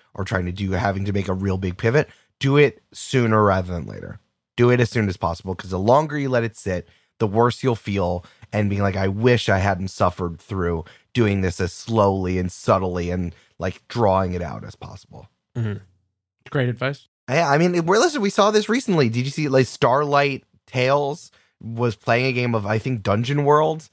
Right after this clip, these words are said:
Speaker 1: recently,
Speaker 3: Oh,
Speaker 1: and they
Speaker 3: yeah,
Speaker 1: didn't
Speaker 3: yeah.
Speaker 1: know about the terrible guy who made it. And they're like, "Oh, we're just not gonna do this. We're just gonna trash it. We're doing something else. We're, uh, we didn't know. We should have done the research, and we're throwing it out."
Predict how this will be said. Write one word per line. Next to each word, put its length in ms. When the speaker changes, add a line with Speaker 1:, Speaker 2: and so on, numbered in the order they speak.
Speaker 1:
recently, 520
Speaker 3:
Oh, 40
Speaker 1:
and 80
they 60
Speaker 3:
yeah, 60
Speaker 1:
didn't 200
Speaker 3:
yeah. 40
Speaker 1:
know 260
about 300
the 100
terrible 420
guy 360
who 140
made 280
it. 180
And 120
they're 80
like, 240
"Oh, 240
we're 160
just 220
not 240
gonna 160
do 180
this. 220
We're 180
just 180
gonna 220
trash 380
it. 120
We're 80
doing 200
something 240
else. 280
We're, 180
uh, 120
we 160
didn't 220
know. 300
We 180
should 220
have 100
done 160
the 60
research, 400
and 80
we're 80
throwing 340
it 60
out." 280